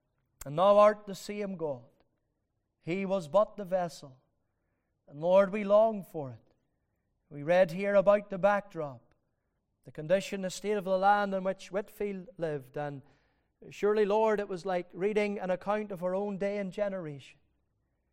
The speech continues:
Yet, Lord, we thank thee that you moved then.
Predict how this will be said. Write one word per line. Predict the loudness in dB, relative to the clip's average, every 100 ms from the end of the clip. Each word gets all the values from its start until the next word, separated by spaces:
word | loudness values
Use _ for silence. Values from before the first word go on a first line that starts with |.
| _ _ _ _ _ _ -16
Yet, | -6
Lord, | 4 6 6
we | 2
thank | 0 2 0
thee | -4 -6
that | -6 -6
you | -8
moved | -6 -6 -8 -8
then. | -10 -10